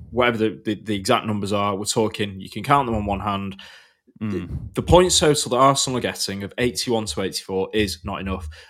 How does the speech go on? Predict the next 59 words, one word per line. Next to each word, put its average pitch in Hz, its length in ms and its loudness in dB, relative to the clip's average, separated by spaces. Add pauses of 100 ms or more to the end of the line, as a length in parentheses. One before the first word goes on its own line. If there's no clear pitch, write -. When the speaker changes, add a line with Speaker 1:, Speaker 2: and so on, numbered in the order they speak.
Speaker 1:
And 107 160 -10
as 123 200 6
Gary 143 260 6
Neville 135 240 2
said, 104 320 0
and 104 140 -6
this - 160 -4
is - 80 -12
the - 60 -16
first 127 420 2
and 104 120 -4
last 127 380 0
time 107 240 0
I 101 100 -2
will 101 220 -4
ever 139 220 10
quote 104 360 4
Gary 104 220 2
Neville, 151 380 4 (160)
but 135 180 8
as 165 200 8
he 117 120 2
said, 110 320 2
it 120 220 -2
is 110 200 -4
up 135 260 4 (120)
to 113 200 2
other 113 320 4
clubs - 560 -2
to 101 100 -6
figure 98 340 -4
it 90 80 -4
out. 90 320 -2 (460)
Speaker 2:
Mm. 92 400 -2
Speaker 1:
And 107 120 -2
as 104 140 -2
we've 98 80 -2
seen 120 220 4
on 110 80 -2
the 104 60 -2
Speaker 2:
Yeah. 110 100 4
Speaker 1:
banner 107 160 2
that's 98 160 -6
flown 107 280 0
around, 107 260 2
it 92 60 -4
was 95 120 -6
in 101 60 -4
Ancoats 107 500 -4
today, 104 140 -2
and 101 80 -4
we've 98 100 -4
seen 101 180 -2
it 87 40 -8
a 82 40 -10
couple 98 240 -12
of 92 80 -8
times 98 220 -6
before. 98 320 -6